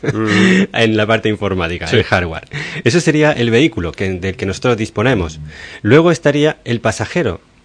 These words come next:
Speaker 2: que, que es lo que llamamos, pues, nuestra mente, aquello que, que empezamos a tomar conciencia, también le podríamos llamar la personalidad o el alma, toda esa serie de, de conceptos estarían relacionados con esto.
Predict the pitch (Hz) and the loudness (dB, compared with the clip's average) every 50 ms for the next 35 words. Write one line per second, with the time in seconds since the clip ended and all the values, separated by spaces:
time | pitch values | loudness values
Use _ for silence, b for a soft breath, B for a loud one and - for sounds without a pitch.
0 | - - - 104 101 101 98 98 92 90 90 - - 107 113 120 139 135 - 98 | -14 -4 -2 0 2 2 2 0 0 -2 -4 -2 0 0 2 2 2 0 0 -2
1 | 98 98 104 107 120 131 - - 101 92 92 98 95 92 92 92 92 95 92 - | -2 -2 -2 -2 -2 -4 -4 -4 -6 -6 -6 -6 -8 -6 -6 -6 -4 -6 -6 -4
2 | - 98 101 120 135 135 123 - 117 - - _ _ _ _ - - 90 87 - | -4 -2 0 0 0 0 -2 -4 -6 -8 -8 _ _ _ _ -8 -8 -8 -4 -2
3 | 117 117 117 110 - - 101 95 90 - 98 92 92 90 104 - - 113 110 107 | 0 2 2 2 2 2 0 0 0 -2 -2 -2 -2 -2 -4 -2 -2 -2 -2 -2
4 | - 107 101 101 92 - 98 90 - - 135 139 - 120 113 117 101 98 101 110 | -2 0 0 0 -2 -2 -4 -4 0 2 2 2 2 -2 -4 -4 -2 -2 -2 -2
5 | 104 104 98 95 95 92 92 92 87 90 87 85 82 82 80 78 78 82 85 90 | 0 -2 -2 -2 -2 -4 -4 -4 -6 -6 -8 -8 -8 -8 -10 -10 -12 -12 -6 -6
6 | 98 92 95 92 - - 85 80 82 90 117 120 113 117 - B B B B B | -4 -4 -4 -6 -6 -10 -10 -10 -6 -2 -2 -2 -2 -4 -8 B B B B B
7 | B B B 110 104 98 92 101 117 131 131 117 101 101 113 107 - 113 117 131 | B B B -2 0 0 2 4 4 4 4 2 0 -2 -4 -4 -2 -2 0 0
8 | 139 135 - 123 110 127 120 127 123 127 127 113 107 123 120 - 117 113 110 - | 0 0 -2 -4 -4 -2 -2 0 0 0 -2 -2 -2 -4 -2 0 -2 -2 -2 0
9 | - 143 139 - - 131 135 - - 104 101 - 104 98 110 117 123 120 113 110 | -2 -2 -2 -2 -8 -8 -8 -8 -8 -10 -8 -6 -2 0 0 0 0 0 0 0
10 | 110 - - 110 110 104 104 113 120 - - - 95 90 87 - - - - | 0 0 0 0 2 2 2 0 -2 -4 -4 -4 -2 -2 -4 -6 -10 -16 -20